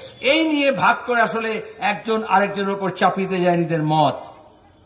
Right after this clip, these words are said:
তা নাহলে তাদের লুট চলবে না। এই ভাগাভাগি রাজনীতি কেন করে?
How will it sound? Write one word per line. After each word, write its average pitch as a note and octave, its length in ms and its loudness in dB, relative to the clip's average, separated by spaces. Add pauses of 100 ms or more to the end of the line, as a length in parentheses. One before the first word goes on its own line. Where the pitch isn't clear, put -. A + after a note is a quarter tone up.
(640)
তা F3+ 140 4
নাহলে A3 180 2
তাদের A3+ 220 0
লুট A3+ 180 -6
চলবে A3 300 -2
না। D3 240 0 (1000)
এই D3 100 -10
ভাগাভাগি G#3+ 420 0
রাজনীতি A#3 320 0
কেন C#4 280 2
করে? F#3 300 0